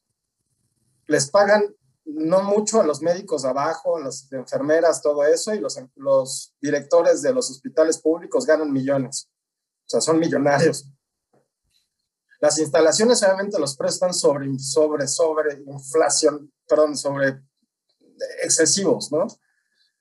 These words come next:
Entonces, yo creo que eliminando esa parte de salud pública, gratuita, tendríamos mu-, muchísimo para qué ofrecer, eh, apoyos o subsidios hacia la gente, ¿no?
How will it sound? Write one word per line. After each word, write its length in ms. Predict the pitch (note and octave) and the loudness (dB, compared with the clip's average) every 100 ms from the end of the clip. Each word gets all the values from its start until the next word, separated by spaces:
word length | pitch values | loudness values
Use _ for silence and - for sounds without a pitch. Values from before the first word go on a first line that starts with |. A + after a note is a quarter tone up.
| _ _ _ | _ _ _
Entonces, 560 | - D3+ D3 D3+ C3+ - _ _ _ _ _ _ _ - | 2 4 6 6 4 -4 _ _ _ _ _ _ _ 0
yo 160 | E3 | 4
creo 100 | A3 | 4
que 100 | G#3+ | 4
eliminando 460 | D#3 D3+ D3+ E3+ G3+ | 4 4 4 4 2
esa 200 | F#3 D3+ | 0 0
parte 280 | E3+ F#3 F3+ | 0 2 0
de 60 | C#3 | 0
salud 340 | - C#3 E3 - _ _ _ _ _ - | 0 -2 -2 -6 _ _ _ _ _ -6
pública, 600 | F#3+ F#3 E3 D#3+ D#3+ F#3 | -4 -4 -4 0 0 0
gratuita, 720 | C3+ C3+ C#3 E3+ D#3+ E3 C4 _ _ _ _ _ _ _ _ _ _ _ _ _ _ _ | 0 0 0 -4 -2 -2 -2 _ _ _ _ _ _ _ _ _ _ _ _ _ _ _
tendríamos 540 | - C#3 D#3 G3 G#3 C#3 | -4 0 0 0 -2 -6
mu-, 140 | D3 | -8
muchísimo 640 | C3+ C#3 - A3 G#3 A3+ - | -8 -4 -2 0 2 2 2
para 220 | C3+ C3 | -2 -2
qué 160 | - F#3 | -2 -4
ofrecer, 420 | F#3 D#3 E3+ E3 | 2 2 4 0
eh, 480 | F#3+ - - B2+ A2+ C3 B2 | -2 -14 -16 -16 -12 -8 -8
apoyos 520 | - - E3+ F3+ D#3 | -8 2 2 4 0
o 40 | C3 | -2
subsidios 500 | B2 - D#3 E3 E3 | -4 0 0 0 -2
hacia 180 | - | -4
la 100 | G#2+ | -6
gente, 380 | - F#3+ C4 - | -2 2 2 0
¿no? 280 | A#3 C4+ C4 | -2 -8 -12